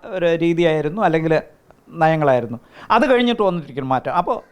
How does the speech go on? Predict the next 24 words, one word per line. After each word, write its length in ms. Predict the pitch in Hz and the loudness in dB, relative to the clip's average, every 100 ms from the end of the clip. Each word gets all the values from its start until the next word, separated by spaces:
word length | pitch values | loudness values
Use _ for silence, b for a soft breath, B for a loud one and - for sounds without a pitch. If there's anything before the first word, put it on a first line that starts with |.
| - | -16
ഇതെല്ലാം 560 | 185 196 311 320 349 320 | -4 0 2 4 2 2
നമ്മൾ 400 | 302 294 240 233 | 2 2 0 -2
നോക്കുമ്പോൾ 420 | 208 226 233 226 | -4 -2 -2 -2
ഇന്ത്യ 240 | 202 208 | -2 -2
തീർച്ചയായിട്ടും 680 | 240 214 233 233 240 226 214 | -2 -4 -8 -4 -4 -4 -6
വളരെ 280 | 196 202 208 | -2 -2 -2
ഒരു 120 | 185 | -2
ശക്തമായിട്ടുള്ള 800 | - 175 226 226 233 202 202 180 | -4 -4 -2 0 0 -2 0 2
ഒരു, 400 | 175 160 - - | 2 0 -2 -6
ഒരു 140 | 143 | -2
രാജ്യമായിട്ട് 540 | 131 139 170 190 185 156 | 2 2 2 -2 -4 -6
മുന്നേറും 680 | 139 143 175 208 254 302 - _ 156 | -6 0 2 4 4 0 -10 _ -2
എന്ന 600 | 156 180 247 262 - - - | 0 2 2 2 -2 -12 -2
ഇതിലുള്ള 320 | 180 175 202 | 0 0 2
ഒരു 200 | 170 202 | 4 4
തർക്കവുമില്ല. 600 | 165 175 196 160 107 110 b - | 4 0 0 0 -2 -10 b -8
പക്ഷേ 160 | 170 226 | -4 -2
ഇത് 140 | 180 | 2
പറയുമ്പോൾ 460 | 285 254 302 294 226 | 4 4 2 0 0
തന്നെ 140 | 180 | 0
ഒരു 160 | 165 180 | 0 2
കാര്യം 260 | 180 196 | 2 0
എനിക്ക് 180 | 175 160 | -2 -2
പറയാനുള്ളത്, 560 | 156 175 196 170 143 | 2 4 4 0 -2